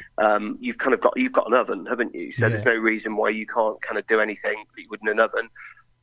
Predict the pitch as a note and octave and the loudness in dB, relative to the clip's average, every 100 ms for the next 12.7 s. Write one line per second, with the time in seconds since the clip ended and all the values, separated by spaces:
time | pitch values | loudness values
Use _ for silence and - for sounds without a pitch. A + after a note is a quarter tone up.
0 | - A2 G#2+ G#2+ G#2+ A2 - A#2+ A#2+ A#2 | 4 4 4 4 2 -2 -2 0 0 -2
1 | - _ - C3 B2+ B2 C3+ C#3+ - - | -16 _ -2 0 0 -6 -2 0 0 -4
2 | A#2 G#2+ C3 G#2 - A#2+ - - A#2 A2 | -10 -2 0 2 0 -4 -4 -2 -2 -2
3 | G#2 G2 - G#2+ G#2 G#2+ G2+ - F#2 - | -6 -10 -8 -8 0 0 0 -6 -6 -2
4 | A2+ B2 A#2 A2 - A2 G#2 - A2 A2+ | 0 2 2 2 0 0 0 -2 0 0
5 | A#2 A2 G#2 A2+ G#2 G#2 A#2+ G#2 G#2+ - | 0 -2 -2 -4 -6 -6 -10 -10 -12 -4
6 | A2 G#2+ - F#2 - - F2 E2+ - G2 | -2 -2 -4 -14 -14 -4 0 2 2 2
7 | F#2 G2 D#2+ _ _ _ - A2+ G#2+ G#2+ | 2 0 -10 _ _ _ -4 2 2 2
8 | A2 A2 - - C#3+ - C#3 - C#3 B2+ | -2 -6 -6 -4 -4 0 0 0 0 2
9 | B2 A#2+ C#3+ D3+ - - G#2+ A2 B2 - | 2 2 2 0 -6 -8 -8 -8 -6 -6
10 | - G#2+ C#3+ F2+ A2+ A#2+ A2 C#3+ C#3 - | -8 -2 0 2 0 2 2 2 0 -6
11 | A2+ B2+ B2+ A2+ G#2+ G#2 G2 - - - | -2 0 0 -2 -12 -10 -10 -10 -16 -8
12 | B1+ - A#2 A2+ - - - | -6 -6 -8 -8 -6 -8 -8